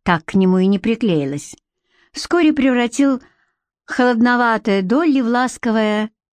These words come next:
Долька. Так меня стали звать и остальные. Имя с французским оттенком Люсьене понравилось, и она использовала его в дальнейшей жизни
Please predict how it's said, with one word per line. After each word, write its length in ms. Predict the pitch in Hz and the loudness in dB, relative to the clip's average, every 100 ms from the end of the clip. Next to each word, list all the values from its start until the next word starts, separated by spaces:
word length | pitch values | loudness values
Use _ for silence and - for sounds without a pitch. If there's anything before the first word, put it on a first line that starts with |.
| - | -6
Долька. 680 | 185 190 185 175 - 170 185 _ - | 0 2 0 -2 -4 -4 -6 _ -2
Так 200 | 269 - | -2 0
меня 240 | 185 175 | 0 0
стали 300 | 160 190 175 | -2 -2 0
звать 320 | 165 180 262 269 - - | 0 0 0 -4 -14 -4
и 80 | 190 | -2
остальные. 840 | 185 - 196 180 175 165 165 185 - _ _ _ _ _ _ _ _ _ _ _ _ _ _ _ _ _ _ _ | 0 0 0 2 2 2 0 -4 -10 _ _ _ _ _ _ _ _ _ _ _ _ _ _ _ _ _ _ _
Имя 280 | 302 294 285 | 4 6 4
с 40 | |
французским 680 | - 269 269 - 277 - 254 | 2 2 2 2 -2 0 0
оттенком 600 | 240 233 - 247 226 226 | 0 0 0 0 2 0
Люсьене 720 | 220 208 196 202 226 302 339 320 | 2 0 -2 -2 2 4 2 2
понравилось, 960 | 349 359 285 196 175 175 185 196 - _ _ - - | 0 2 2 0 0 0 -2 -6 -14 _ _ -20 -6
и 60 | 190 | 0
она 220 | 202 214 | 2 2
использовала 580 | 202 - 277 220 202 190 | -2 0 0 2 0 0
его 240 | 185 208 | 0 0
в 80 | 220 | 0
дальнейшей 560 | 190 180 196 190 - 202 | 2 2 2 0 -2 -2
жизни 520 | 190 170 151 147 | -2 -2 -2 -6